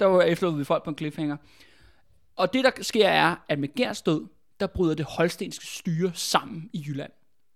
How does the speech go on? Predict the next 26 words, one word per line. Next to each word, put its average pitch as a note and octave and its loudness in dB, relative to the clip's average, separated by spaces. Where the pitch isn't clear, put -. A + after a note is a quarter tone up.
Det A#3 0
er, D#3+ -2
øh, D3+ -4
nu A#3 4
har G#3+ 0
det F3 -2
jo E3 -2
været D#3+ -2
i F3 -10
de E3+ -8
sidste A#3 -4
otte G#3 8
år, F3 2
hvor E3 -8
Danmark F#3 -4
ikke F#3+ -4
har F#3+ -2
haft F3+ -6
nogen F3 -4
konge, E3+ -2
har D#3 -4
det D#3+ 0
været D3+ 2
en C#3 0
katastrofetid. E3+ -2
Men F#3 2